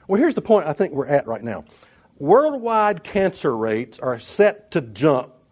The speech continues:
more than seventy-five percent by the year twenty thirty.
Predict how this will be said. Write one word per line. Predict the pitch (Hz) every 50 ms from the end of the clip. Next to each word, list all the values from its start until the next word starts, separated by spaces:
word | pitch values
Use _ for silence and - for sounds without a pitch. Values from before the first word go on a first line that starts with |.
| _ _ _ _ _ _
more | - 139 160 170
than | 160 147 139 123
seventy-five | - - - - - 208 220 214 214 220 214 202 208 208 180 175 165 160 -
percent | 135 123 - - 190 170 135 117 - 131 117
by | 131 123
the | 113 123
year | 127 135 139 135 135 131 - - _ _
twenty | - - 170 147 135
thirty. | 139 - 135 113 92 87 80